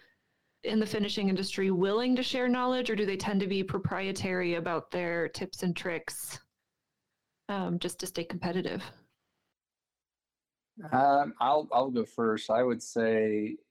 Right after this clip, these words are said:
Speaker 2: in spraying stuff, I found most people are pretty forthright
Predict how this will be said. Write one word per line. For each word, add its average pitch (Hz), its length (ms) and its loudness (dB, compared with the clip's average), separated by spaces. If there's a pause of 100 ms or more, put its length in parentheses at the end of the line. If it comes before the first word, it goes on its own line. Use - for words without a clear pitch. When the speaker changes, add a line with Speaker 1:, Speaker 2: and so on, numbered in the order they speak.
(440)
Speaker 2:
in 101 200 -4
spraying 147 920 2
stuff, 147 540 2 (800)
I 117 160 4
found 120 380 2
most 120 240 0
people 117 260 0
are 107 80 2
pretty 107 280 0
forthright 117 800 2